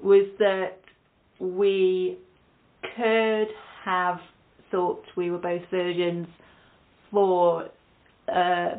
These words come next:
the s-, simpler reasons, but we went really big. Like,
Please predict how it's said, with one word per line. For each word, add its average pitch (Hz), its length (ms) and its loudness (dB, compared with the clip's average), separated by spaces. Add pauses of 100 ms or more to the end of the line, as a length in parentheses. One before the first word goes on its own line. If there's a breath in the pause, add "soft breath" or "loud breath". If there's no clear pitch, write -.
(260)
the 208 500 -2
s-, - 180 -20 (600)
simpler 247 640 -2 (240)
reasons, 247 640 -4 (320 loud breath)
but - 100 -4
we 202 120 4
went 180 200 -2
really 170 360 -6
big. - 340 -8 (240)
Like, 160 160 -2